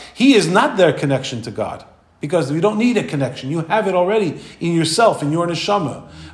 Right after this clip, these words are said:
But your neshama is buried under many layers of psychology and emotion and experience and, and, and, and fatigue.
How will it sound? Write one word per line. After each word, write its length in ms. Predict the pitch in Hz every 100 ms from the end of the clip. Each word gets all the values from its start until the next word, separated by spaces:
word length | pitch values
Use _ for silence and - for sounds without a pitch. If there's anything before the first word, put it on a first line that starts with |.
| -
But 240 | 190 165
your 160 | 226 262
neshama 480 | 233 - 262 285 190
is 140 | 143
buried 400 | 127 190 247 214
under 200 | 175 160
many 320 | 147 190 233
layers 460 | 208 226 285 175 131
of 100 | 131
psychology 840 | 123 117 156 208 233 196 139 160
and 100 | 143
emotion 800 | 127 123 180 240 196 185 156 - - - - - - -
and 120 | -
experience 1040 | 139 - - 208 247 233 190 151 - - - - - - - - -
and, 140 | 127 117 - - -
and, 120 | 135 123 143
and, 280 | 151 139 139
and 340 | 131 127 135
fatigue. 680 | - 135 220 269 170 117